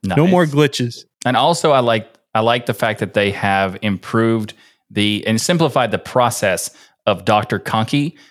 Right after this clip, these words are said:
Speaker 2: which is the built-in crash reporting system. And it actually is pretty good 'cause you'll, you, I mean, let's just call a spade a spade. The Ubuntu send report thing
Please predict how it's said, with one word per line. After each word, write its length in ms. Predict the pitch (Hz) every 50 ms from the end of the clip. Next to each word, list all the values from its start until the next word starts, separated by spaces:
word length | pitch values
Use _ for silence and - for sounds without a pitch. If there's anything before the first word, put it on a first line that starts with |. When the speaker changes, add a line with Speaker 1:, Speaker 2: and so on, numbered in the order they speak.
| _ _ -
Speaker 2:
which 180 | 110 104 -
is 160 | 120 107 98
the 280 | - 110 107 107 98 98
built-in 800 | 92 87 - 113 117 120 113 - - - 117 113 110 107 104 101
crash 360 | - - 110 113 113 - -
reporting 360 | 123 - - 131 127 127 127
system. 440 | - - 131 - - 147 147 143 143 - - - _ _ _ _ _ -
And 340 | 175 220 240 220 196 - - 160
it 160 | 185 185 -
actually 480 | - 170 196 190 - - - 165 156 139
is 100 | 123 -
pretty 260 | - - 147 123 113
good 280 | 104 127 117 101 87 -
'cause 160 | 110 95 107
you'll, 240 | 135 139 135 - -
you, 140 | - 107 - -
I 80 | - 104
mean, 260 | 104 101 95 90 87 - _ _ _ _ _ _ _ _ _ _ _ _ -
let's 180 | 123 147 139
just 300 | - - 147 160 - -
call 180 | - 127 113 104
a 60 | 98
spade 320 | - - - 101 98 92 87
a 80 | 87
spade. 440 | - - - 90 71 - - - - _ _ _ _ _ _ _ _
The 260 | - 120 120 120 - -
Ubuntu 1040 | - 117 110 98 113 131 151 165 156 - - - 156 147 143 143 139 135 127 - -
send 380 | - - - 127 127 131 131 127
report 560 | 117 123 117 - - - 110 120 127 - -
thing 500 | - - 147 139 143 147 147 151 151